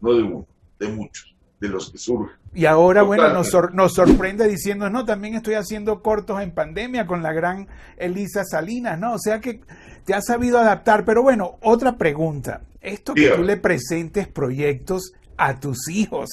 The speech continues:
Speaker 2: <laughs> que lo viste nacer, que lo has visto crecer, ¿qué onda? ¿Cómo, cómo, cómo funciona eso? Primero, me imagino un gran orgullo, ¿no?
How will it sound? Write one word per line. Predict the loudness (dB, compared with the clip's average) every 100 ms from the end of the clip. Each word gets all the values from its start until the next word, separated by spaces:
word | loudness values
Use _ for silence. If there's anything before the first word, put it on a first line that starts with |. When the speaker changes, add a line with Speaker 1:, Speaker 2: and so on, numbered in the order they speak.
| -8
Speaker 2:
<laughs> | -6 -6 -4 -6 -4 -4 -6 -4
que | -2
lo | 0 0
viste | 0 -2 0 0 0
nacer, | -2 -4 -4 -2 0 0
que | -2 -6
lo | -4 -4 -6 -12 -2
has | 2 2
visto | 0 -2 0 0
crecer, | 0 -6 0 0 0 -4 _ _ _ -8
¿qué | -4 -2
onda? | -2 -4 -4 -4
¿Cómo, | -4 -4 -6 -12 _
cómo, | -8 -6 -8
cómo | -8 -8 -8
funciona | -8 -12 -8 -6 -4 -4
eso? | -6 -6 -8
Primero, | -6 -4 -2 -4
me | -6
imagino | -10 -8 -8 -4 -4 -4
un | -8
gran | -4 -2 -2
orgullo, | -4 -2 0 0 -2
¿no? | -4 -8 -10